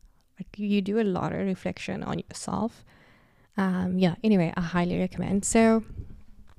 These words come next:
yeah, so that's been happening. That's, like, literally a quick life <laughs> update. I don't even know if this was quick.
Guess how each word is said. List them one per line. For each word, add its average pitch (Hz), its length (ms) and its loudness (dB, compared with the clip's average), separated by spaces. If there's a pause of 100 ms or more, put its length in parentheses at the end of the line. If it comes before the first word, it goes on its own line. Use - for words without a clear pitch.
(460)
yeah, 240 340 8
so 208 180 2
that's 214 240 2
been 254 160 4
happening. 180 680 -2 (560)
That's, 196 380 0
like, 196 180 -2
literally 185 680 -4
a 175 400 -2
quick - 440 -2 (360)
life 180 300 0
<laughs> 180 80 -4
update. - 340 -4
I 196 60 -2
don't 190 220 -8
even 190 240 -4
know 185 140 -4
if 190 120 -12
this - 180 -12
was 196 140 -14
quick. - 380 -14